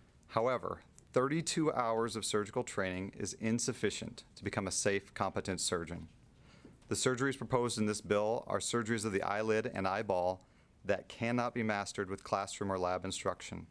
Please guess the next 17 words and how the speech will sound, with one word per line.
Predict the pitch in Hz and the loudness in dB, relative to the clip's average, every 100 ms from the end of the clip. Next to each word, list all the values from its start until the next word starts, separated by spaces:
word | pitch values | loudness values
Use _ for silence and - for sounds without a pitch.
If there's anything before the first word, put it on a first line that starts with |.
| - - - - | -20 -20 -20 -8
The | |
proponents | 123 - 185 185 | -4 2 2 2
of | 143 | 2
this | 123 | 2
bill | 131 123 | 2 2
insist | 117 - 131 - | 2 2 2 2
that | 117 | -2
this | 113 110 | -2 -2
bill | - 110 | 2 2
is | 98 | 4
necessary | 101 113 - - 110 107 | 2 2 0 2 2 2
to | - | -2
increase | 98 - 113 - | -2 0 0 0
patient | - 110 - 104 | -2 -2 -2 -2
access | - 104 - 101 | -2 -2 -2 -2
to | - - | -4 -6
care. | - 95 92 | -4 -4 -4